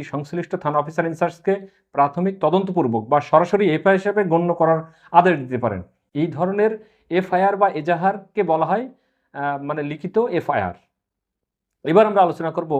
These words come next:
কোন ধরনের ঘটনায় এজাহার হবে, অর্থাৎ কোন ধরনের ঘটনা অবশ্যই মামলা রুজু করতে হবে। বিষয়টি অবশ্যই কোনো ঘটনা সংশ্লিষ্ট মানে তথ্য হতে হবে,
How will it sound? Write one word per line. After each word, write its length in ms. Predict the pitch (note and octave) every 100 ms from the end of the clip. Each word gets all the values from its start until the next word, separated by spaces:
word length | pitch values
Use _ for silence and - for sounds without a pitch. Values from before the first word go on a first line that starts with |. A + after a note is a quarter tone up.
| C3
কোন 120 | G3 G#3+
ধরনের 320 | G#3 A3 G#3
ঘটনায় 360 | D#3+ E3 D#3+
এজাহার 360 | D3+ C#3+ D3 C#3+
হবে, 280 | A#2 G2+ F#2 - _ _ _ _ _ _ _ _ _
অর্থাৎ 280 | C#3 C#3 F3 -
কোন 120 | F3
ধরনের 240 | D#3+ F#3 F#3
ঘটনা 240 | E3 F3
অবশ্যই 400 | E3 F3 F3 G3
মামলা 300 | D#3+ D#3 D#3
রুজু 200 | D3+ D3
করতে 280 | D3 C3+ B2+
হবে। 240 | A#2 A2 F2+ - _ _ _ _
বিষয়টি 360 | B2+ D3 G3 F#3+
অবশ্যই 480 | F3 F3+ F#3 G#3 D3+ F#3
কোনো 240 | - F3+ F#3
ঘটনা 300 | B2+ D#3 E3
সংশ্লিষ্ট 560 | D#3+ E3 D#3+ F3 - F#3+ F#3+ F#3+ _ _ _
মানে 200 | C#3+ C#3+ D3
তথ্য 260 | E3 D#3+ F#3+
হতে 200 | E3 D#3+
হবে, 200 | D#3